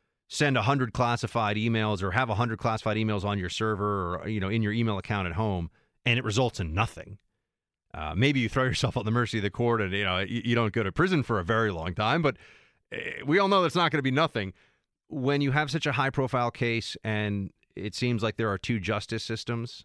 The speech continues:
in place, one for the powerful and another one for the rest of us, it undermines the, it undermines the integrity of the entire, uh, criminal justice system, which is what's happened here. And it shows us that the Clintons, once again,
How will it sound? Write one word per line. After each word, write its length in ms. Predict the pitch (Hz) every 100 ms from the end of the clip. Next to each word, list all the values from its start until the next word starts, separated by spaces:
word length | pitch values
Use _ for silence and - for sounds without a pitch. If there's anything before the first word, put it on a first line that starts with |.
| - _
in 160 | 110 107
place, 380 | - 113 110 -
one 160 | 107
for 120 | 101 101
the 80 |
powerful 520 | 92 98 98 - 104 101
and 200 | 87 -
another 240 | 90 92
one 80 | 101
for 120 | 90
the 60 | 95
rest 240 | 95 98
of 80 | 113
us, 320 | 113 113 - _ _ _ _ _ _ _ -
it 180 | 127
undermines 880 | 123 139 143 139 139 139 135 131 - -
the, 360 | 123 123 123 117
it 140 | 131
undermines 460 | 131 147 143 135 120
the 60 | 123
integrity 480 | 117 127 127 135
of 80 | 123
the 120 | 120
entire, 540 | 120 120 117 120 117 117 _ _ _ _ _ _ -
uh, 240 | 98 85 -
criminal 260 | 139 139 117
justice 320 | 262 - -
system, 280 | - - -
which 160 | 117 127
is 100 | 127
what's 180 | 156 147
happened 340 | 139 113 85
here. 220 | - - _ _ _ _ -
And 140 | 110
it 80 | 107
shows 320 | 131 127 117
us 120 | 123
that 100 | 120
the 80 | -
Clintons, 360 | - 127 123 101
once 280 | 110 127 120
again, 420 | 104 107 110